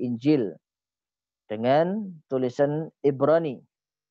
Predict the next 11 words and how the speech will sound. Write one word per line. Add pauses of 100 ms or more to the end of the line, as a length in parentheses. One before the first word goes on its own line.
(880)
Sebanyak
yang
ia
mampu
menulisnya
atas
kehendak
Allah
Subhanahu
wa
taala.